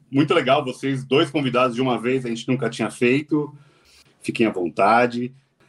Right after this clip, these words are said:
É, mas vamos lá, então. Cães de Aluguel, primeiro filme, como eu falei já, do Tarantino, dirigido por ele, já tinha outros roteiros já gravados, né? Mas, Fernando, leia, por favor,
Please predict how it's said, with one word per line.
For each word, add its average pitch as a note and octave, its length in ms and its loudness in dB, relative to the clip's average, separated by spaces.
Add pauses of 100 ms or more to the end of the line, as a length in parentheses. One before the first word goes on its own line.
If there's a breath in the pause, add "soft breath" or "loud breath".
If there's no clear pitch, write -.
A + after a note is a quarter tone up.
(140)
É, G2 440 2
mas G2+ 200 2
vamos F#3+ 200 4
lá, D3 160 4
então. A2 220 -2
Cães D3+ 240 -2
de F3 60 0
Aluguel, C3+ 560 2 (800)
primeiro C3 340 0
filme, C3+ 280 2
como A2 160 -2
eu G2+ 40 -6
falei G#2 320 2
já, F#2+ 180 0
do F#2 120 -10
Tarantino, G2 440 -2
dirigido G2 460 -4
por - 160 0
ele, B2+ 300 4
já - 120 -10
tinha G#2 200 -4
outros G2+ 240 0
roteiros G2 520 0
já F#2+ 120 2
gravados, F#2+ 680 0
né? G#2 180 -10 (680)
Mas, A#2+ 440 0
Fernando, D#3+ 880 2 (160)
leia, F#3+ 420 0
por D3 140 -10
favor, C3 560 0